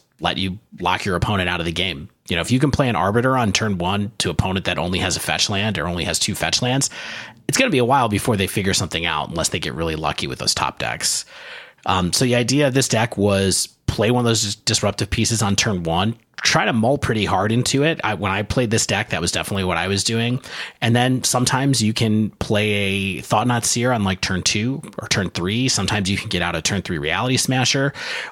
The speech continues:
All of this is, like, stuff that just lets you get out really powerful cards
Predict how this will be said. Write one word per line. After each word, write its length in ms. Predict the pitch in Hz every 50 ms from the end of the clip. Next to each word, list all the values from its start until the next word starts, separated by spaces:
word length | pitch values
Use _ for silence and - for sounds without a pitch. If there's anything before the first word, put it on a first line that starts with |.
| - - -
All 180 | 92 104 117
of 100 | 123 113
this 220 | 113 117 110 - 120
is, 140 | 101 87
like, 320 | 101 90 82 82 76 - - - _ _ _ _ _ _ _ _ _ _ _ _ _ _ _ _ _ _ _ -
stuff 280 | - - - 123 95 -
that 120 | - 98
just 180 | - 113 - -
lets 180 | 110 101 -
you 60 | 117 101
get 140 | 90 98 92
out 200 | 98 95 73 90
really 240 | 90 92 95 101
powerful 380 | 95 - - 92 90 90 - 90
cards 400 | - - 95 90 90 85 78 -